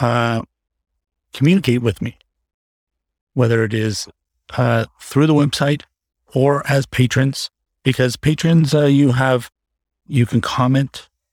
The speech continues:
on things in Patreon, but there's also the private messaging, which is another way to communicate. I just, I like to know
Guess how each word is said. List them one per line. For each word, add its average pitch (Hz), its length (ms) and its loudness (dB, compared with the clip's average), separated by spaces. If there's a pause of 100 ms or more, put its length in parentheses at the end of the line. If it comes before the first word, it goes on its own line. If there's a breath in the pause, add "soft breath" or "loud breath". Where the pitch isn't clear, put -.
(220)
on 131 180 2
things 139 340 2
in 123 80 2
Patreon, 127 440 0
but 123 140 0
there's 120 180 -2
also 120 240 -2
the 113 80 -2
private 107 380 -2
messaging, 117 460 0 (340)
which 131 140 -6
is 123 120 0
another 147 280 2
way 135 180 2
to 120 80 0
communicate. 120 560 0 (340)
I 190 80 -8
just, 190 280 -6
I - 80 -2
like 117 320 -2
to 139 400 0
know 127 320 2